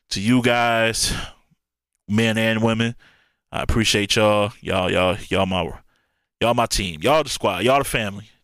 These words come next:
Chat family. Uh, wanna thank the people that's watching or listening all over the world. Even if it's only one percent here and there, still counts. I count all that shit.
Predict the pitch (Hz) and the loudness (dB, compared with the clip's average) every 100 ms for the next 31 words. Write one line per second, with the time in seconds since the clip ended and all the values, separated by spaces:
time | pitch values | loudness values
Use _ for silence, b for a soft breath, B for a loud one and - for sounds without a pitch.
0 | - 151 139 127 131 123 123 123 b b | -4 0 0 0 0 2 0 -4 b b
1 | b b b b - 131 135 135 135 127 | b b b b 0 2 4 4 4 2
2 | 120 b b b _ - - _ _ _ | -2 b b b _ -20 -20 _ _ _
3 | - 123 123 117 127 117 110 120 117 113 | -2 2 2 0 -4 -2 -2 0 2 4
4 | 110 110 107 - 104 104 - b b b | 4 2 0 0 -2 -2 -6 b b b
5 | 104 101 127 - 127 113 104 107 - - | 0 2 0 0 -2 -2 -2 -4 -8 -2
6 | 110 101 104 101 104 104 - 82 87 104 | 0 2 2 4 2 0 -6 -12 -2 2
7 | 135 131 127 - _ _ _ _ _ _ | 4 4 2 -2 _ _ _ _ _ _
8 | _ _ _ _ _ _ _ _ _ - | _ _ _ _ _ _ _ _ _ -4
9 | 113 110 107 113 110 104 101 110 110 113 | 0 0 0 0 2 0 2 2 2 0
10 | - 113 107 113 110 104 101 113 120 120 | 0 0 -2 -2 0 0 0 0 0 -2
11 | 120 _ _ - - 104 110 104 120 113 | -8 _ _ -4 -2 2 2 2 2 0
12 | - - - b b b b 117 120 110 | -2 -4 -8 b b b b -6 0 2
13 | 110 113 110 107 - 110 107 | 4 4 4 2 0 2 0